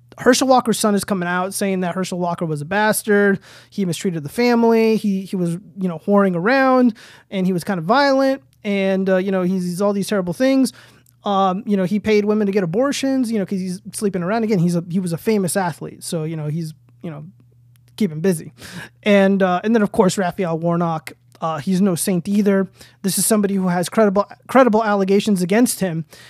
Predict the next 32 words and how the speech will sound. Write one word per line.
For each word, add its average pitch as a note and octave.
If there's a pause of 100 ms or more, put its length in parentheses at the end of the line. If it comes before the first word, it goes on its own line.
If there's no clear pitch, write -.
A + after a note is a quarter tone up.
(260)
as F3+
somebody G#3
who F#3
has F#3
abused, F#3+
violently G#3+
hit A3+
his F#3+
wife G3+
with, F#3+
like, D#3
a D3
vehicle A#3
and A#3
shit. A#3+ (280)
So A#3+
it A#3+
seems F4+
like D#4
both B3
of B3+
these A#3
people A3+
have, G3
uh, F3+
some F3+
severe G3
baggage F#3
in, F3+
in F#3
their D#3
past, C#4